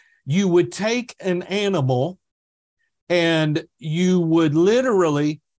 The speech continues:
split it right down the middle. So if you had a, a, a, a lamb or a goat or a heifer or some type of animal like that, you would literally cut the animal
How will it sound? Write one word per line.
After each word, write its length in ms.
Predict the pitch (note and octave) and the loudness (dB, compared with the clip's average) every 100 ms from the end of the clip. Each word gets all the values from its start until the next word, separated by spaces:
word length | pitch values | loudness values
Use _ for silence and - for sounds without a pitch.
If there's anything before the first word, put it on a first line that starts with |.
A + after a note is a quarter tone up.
| - | -10
split 560 | - - E3+ G#3 A#3 | -8 -6 -2 0 2
it 200 | E3 D#3 _ | 0 -4 _
right 320 | B2+ D3+ F#3 F3+ | -4 -2 -2 -2
down 320 | G3 G3 F#3 | -4 -2 -4
the 80 | F3 | -4
middle. 380 | F#3+ F#3 A#2+ | -2 -2 -4
So 240 | G2 D#3+ C#3+ | -6 -4 -4
if 140 | C3 | -4
you 120 | E3+ | -4
had 180 | E3+ F3 | -2 0
a, 160 | C#3+ A#2+ A2+ _ | -2 -4 -8 _
a, 400 | D#3 C#3+ C3+ C3+ | -2 0 0 -2
a, 300 | B2+ B2+ A#2+ A2 - - | -2 -2 -2 -6 -10 -6
a 100 | B2 | -4
lamb 520 | C#3 D#3+ F#3 F#3+ F#3+ | -2 0 0 0 -2
or 180 | B2+ B2 | -2 -4
a 80 | |
goat 560 | A#2 A2 D#3+ F3+ G3 G3 - | -4 -2 0 2 2 0 -4
or 460 | C3+ C3 B2+ B2 - _ _ _ | -4 -2 -2 -4 -8 _ _ _
a 100 | C3+ | -4
heifer 540 | G#2+ F3 F3 G3+ G3+ | 0 -2 0 0 2
or 160 | D#3 B2+ | 0 -2
some 320 | - F#3+ F3+ | -4 -4 -6
type 300 | F3 F3+ F3+ | -4 -4 -4
of 140 | D#3 D3+ | -4 -2
animal 440 | E3+ F3+ F#3 F3+ | -2 -2 -2 -2
like 260 | D#3+ F3 - | -2 -4 -4
that, 340 | D#3 C#3 E3+ _ _ _ _ | -2 0 -2 _ _ _ _
you 180 | C#3 E3+ | -4 0
would 160 | D#3 C#3 | 2 2
literally 520 | D#3+ F#3+ G3 G3 G3 | 2 2 2 0 -2
cut 340 | - F3+ F#3+ | -2 -4 -4
the 180 | A3 G#3 | -6 -4
animal 560 | F3+ D3+ C#3+ D3 D#3+ | -2 -2 -2 -2 -4